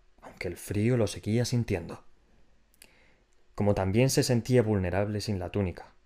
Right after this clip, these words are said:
desnuda en lo más básico. Cuando por fin empezó a vestirla,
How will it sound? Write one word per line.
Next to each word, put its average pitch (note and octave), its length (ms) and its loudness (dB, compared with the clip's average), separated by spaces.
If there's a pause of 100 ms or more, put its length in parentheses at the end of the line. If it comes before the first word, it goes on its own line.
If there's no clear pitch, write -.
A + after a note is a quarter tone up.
(580)
desnuda A2+ 460 4
en F2 80 -4
lo F#2 80 0
más G2 160 2
básico. - 500 0 (1600)
Cuando F#2 320 -2
por F2+ 160 -6
fin A2+ 240 2
empezó A2 320 2
a G2+ 60 2
vestirla, A#2+ 540 -2